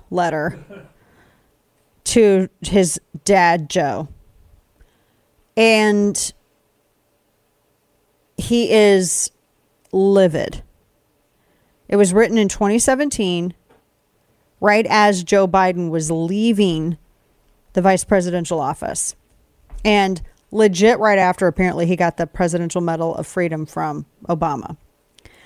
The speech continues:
So let me, I'm gonna read this. It's, it's really long. Let me read the best parts of the letter to you. 'Cause this is, this is Joe, this is Hunter Biden to Joe Biden.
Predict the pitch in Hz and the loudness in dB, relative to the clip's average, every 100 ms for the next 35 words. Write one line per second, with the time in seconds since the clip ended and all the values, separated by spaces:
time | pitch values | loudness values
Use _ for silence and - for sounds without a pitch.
0 | - _ _ - - 220 233 262 247 - | -20 _ _ -10 -2 0 2 0 -2 0
1 | 214 220 180 185 175 170 - - 196 - | 2 2 0 -2 -2 -6 -8 -4 -2 -2
2 | - 202 180 - 208 185 165 165 175 202 | -6 -4 -2 2 2 2 0 -4 -2 2
3 | 233 226 180 175 - 175 160 160 - 156 | 4 4 2 0 0 -2 -2 -4 -2 -2
4 | 143 - - 151 _ _ _ _ _ _ | -4 -8 -10 -12 _ _ _ _ _ _
5 | - 180 170 - 165 - _ - 202 - | -8 -6 -6 -6 -6 -8 _ -2 0 2
6 | 185 - - _ _ _ _ _ _ _ | 0 0 -4 _ _ _ _ _ _ _
7 | _ - 233 190 190 190 190 _ _ 180 | _ 0 2 4 2 2 -2 _ _ -4
8 | 202 196 185 - 202 202 214 185 175 160 | -2 0 -2 -2 0 2 2 2 2 0
9 | 160 156 - 185 156 - 180 160 156 120 | -4 -6 -8 -8 -8 -2 -2 -2 -4 -6
10 | 107 165 | -8 -14